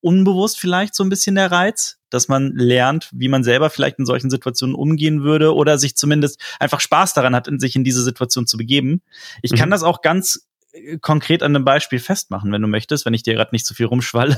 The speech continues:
Speaker 2: Nein, nein, sehr gerne.
Speaker 1: <laughs> Ich hab, ähm, aktuell mache ich sehr gerne mit meinen, äh, beiden Kollegen Jonas und Marius. Wir sind eh schon seit vielen Jahren Fans von diversen Escape Rooms. Also Räumen, in denen man, ne, also,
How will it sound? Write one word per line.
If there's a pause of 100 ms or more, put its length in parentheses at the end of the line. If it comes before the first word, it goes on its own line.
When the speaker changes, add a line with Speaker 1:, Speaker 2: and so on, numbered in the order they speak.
Speaker 2:
Nein,
nein,
sehr
gerne.
Speaker 1:
<laughs> (920)
Ich
hab,
ähm, (120)
aktuell
mache
ich
sehr
gerne
mit
meinen,
äh,
beiden
Kollegen
Jonas
und
Marius. (100)
Wir (560)
sind
eh
schon
seit
vielen
Jahren
Fans
von
diversen
Escape
Rooms. (580)
Also
Räumen,
in
denen
man,
ne,
also,